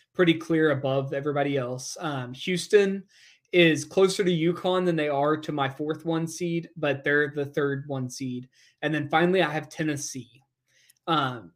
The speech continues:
Tennessee finally made an appearance this, like, Friday. Today was the first time they've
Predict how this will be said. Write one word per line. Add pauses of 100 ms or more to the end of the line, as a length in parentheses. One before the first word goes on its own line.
Tennessee
finally
made
an
appearance
this,
like,
Friday.
Today
was
the
first
time
they've